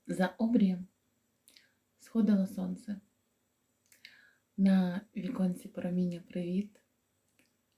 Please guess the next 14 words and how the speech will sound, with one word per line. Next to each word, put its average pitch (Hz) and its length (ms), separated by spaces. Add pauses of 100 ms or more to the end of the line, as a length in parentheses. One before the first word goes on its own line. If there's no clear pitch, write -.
(140)
а 180 100
в 165 80
душі 190 500 (400)
не 185 120
стихало, 190 640 (380)
гриміло, 185 760 (1000)
лило 196 340
зливою 196 580
майже 190 360
потік, - 600 (1600)
виривалось 202 580
із 185 100
груди 196 340
серденько 190 840